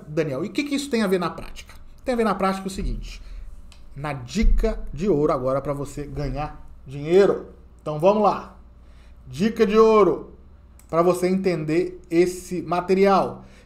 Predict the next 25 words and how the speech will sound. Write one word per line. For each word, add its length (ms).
Geralmente, 960
gente, 340
madeiras 520
mais 300
densas, 720
o 20
que 140
que 120
eu 100
quero 300
dizer 240
com 60
madeiras 360
mais 160
densas? 180
Madeira 260
mais 240
pesada. 800
Aquele 240
eucalipto 720
que 120
você 100
pega 460
pesado, 720
ou 220